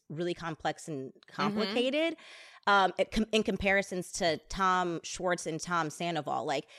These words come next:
Speaker 1: they're, the reason why they didn't open was because they were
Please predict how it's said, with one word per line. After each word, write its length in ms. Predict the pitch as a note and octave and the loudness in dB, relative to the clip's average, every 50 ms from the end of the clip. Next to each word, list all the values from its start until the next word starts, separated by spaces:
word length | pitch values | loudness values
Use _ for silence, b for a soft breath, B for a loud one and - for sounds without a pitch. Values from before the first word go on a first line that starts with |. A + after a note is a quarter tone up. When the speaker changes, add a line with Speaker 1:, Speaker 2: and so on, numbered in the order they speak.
| B B B B | B B B B
Speaker 1:
they're, 600 | D#3 D3+ C#3+ C3+ D#3 G3+ A3 A#3+ C4+ C#4+ B3 - | -8 -8 -4 0 4 8 8 10 10 8 8 6
the 120 | F#3 G3+ F3 | 4 2 2
reason 320 | D#3+ F#3 A#3+ B3+ D4 B3+ | 2 2 2 2 2 4
why 140 | A#3+ G#3+ F3+ | 4 4 4
they 260 | D3 B2+ E3+ F#3 G#3+ | 4 4 4 6 6
didn't 220 | A3+ C4+ C4+ C4+ - - | 6 4 4 2 2 4
open 440 | G3 G#3+ A3+ A3 - B3 C4 C4+ B3+ | 4 4 4 4 4 2 2 2 4
was 180 | A#3 A3 F#3+ | 2 0 0
because 480 | - - F#3+ F#3 - G#3 G3+ F3+ E3+ D3 | -2 -6 -8 -6 -4 0 0 0 0 2
they 240 | E3+ F3 E3+ F3+ F#3 | 4 4 4 4 4
were 500 | E3+ E3 F3 E3+ E3+ E3 D#3 D3+ B2+ | 2 2 2 2 2 2 2 0 -2